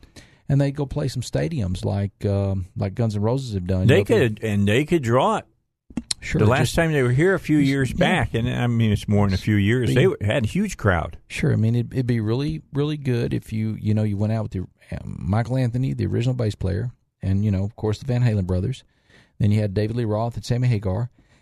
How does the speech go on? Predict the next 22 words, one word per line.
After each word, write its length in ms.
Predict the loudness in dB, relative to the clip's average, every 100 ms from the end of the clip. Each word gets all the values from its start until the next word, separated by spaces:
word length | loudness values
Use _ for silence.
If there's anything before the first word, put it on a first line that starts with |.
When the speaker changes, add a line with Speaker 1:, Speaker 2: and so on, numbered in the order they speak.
| _ 0
Speaker 1:
and, 240 | 2 0
and 240 | 0 2 2
one 160 | 2
night 260 | 0 -2 -4
start 240 | -4 -4
with 120 | -2 -2
David 200 | -2 -2
Lee 100 | -2
Roth 260 | -2 -2
doing 180 | -2 0
his 200 | 0 0
Van 220 | -2 -2
Halen 280 | -2 -2 -2
hits, 420 | -2 -2 -6 -14 -16 _ _ -2
and 120 | 0
then 120 | 2
have 160 | 0 0
Sammy 260 | -2 -2 0
Hagar 320 | 0 0 -2
close 300 | -2 0 -2
it 80 | -2
out. 240 | -4